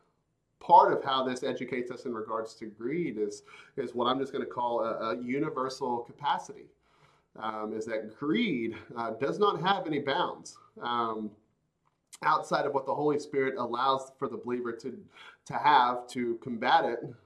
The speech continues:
Um, greed is something that, as far as I know, every single person that I know, uh, deals with it to some degree or level. Um, it is the cultural sway of everything that we do is that,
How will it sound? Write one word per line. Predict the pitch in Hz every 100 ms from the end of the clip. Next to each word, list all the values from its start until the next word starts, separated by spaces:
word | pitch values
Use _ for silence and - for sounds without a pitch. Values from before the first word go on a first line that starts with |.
| 113
Um, | 107 113 107 110
greed | 113 131 196 147
is | -
something | 143 131 131
that, | 113
as | 107
far | 156 160
as | 147
I | 143
know, | 143 143 143
every | 127 131
single | 139 127
person | 135 123 127
that | 113
I | 113 120
know, | 104 107 131 135 98 - - - - _
uh, | 120 104 101
deals | 123 131 123 120
with | 107
it | - - -
to | 117
some | - 123 117 110 107 - -
degree | 117 113 110 107
or | 101
level. | 104 117 123 - - - -
Um, | 196 190 95 -
it | 113
is | 107 104 104 - - - _ _
the | 107
cultural | - 131 - 131 113
sway | - - 120 143 110 - - - - _ -
of | 110 110 107 -
everything | 127 139 135 - 104 - - _ _ _ 135
that | 117 113
we | 113
do | 131 165 120
is | 101 107 107
that, | 110 107 120